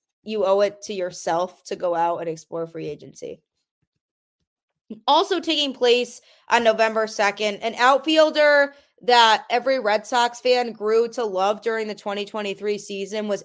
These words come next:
Adam Duvall. He had a very hot month of April before he got injured, and then when he came back from the injured list, he was on fire again at the plate.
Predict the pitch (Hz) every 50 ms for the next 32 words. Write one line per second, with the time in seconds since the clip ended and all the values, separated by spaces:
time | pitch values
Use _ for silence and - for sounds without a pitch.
0 | - - 190 190 190 196 196 190 165 190 190 185 160 165 180 180 180 170 147 147
1 | 160 - - _ _ _ _ _ _ - - 240 233 226 220 214 208 180 208 226
2 | 240 269 277 262 269 - 214 208 220 220 214 220 226 220 214 214 185 196 190 196
3 | 196 214 208 202 190 185 175 - - 196 196 190 196 196 196 165 196 180 - -
4 | 202 196 196 185 - 202 208 196 180 185 185 185 185 185 185 202 190 160 - 190
5 | 190 175 190 196 220 226 220 - 202 190 180 180 180 175 175 180 180 170 175 180
6 | 180 175 - - _ _ _ _ _ _ - 208 202 - _ _ - 185 196 185
7 | 190 185 180 - 190 180 185 185 185 185 180 165 165 190 202 208 180 160 160 -
8 | 160 160 - 165 160 160 156 -